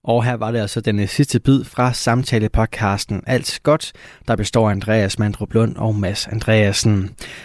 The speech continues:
Den kan du finde flere episoder fra inde på din foretrukne podcast-tjeneste, og også finde på de forskellige sociale medier.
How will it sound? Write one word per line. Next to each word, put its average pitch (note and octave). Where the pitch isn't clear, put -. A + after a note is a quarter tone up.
Den A#2+
kan G#2+
du A2+
finde G#2+
flere A#2
episoder A#2+
fra A#2
inde A2
på G#2+
din A#2+
foretrukne G#2
podcast-tjeneste, A#2+
og D#3
også A2
finde A2
på G2+
de G#2
forskellige G#2
sociale G2
medier. G#2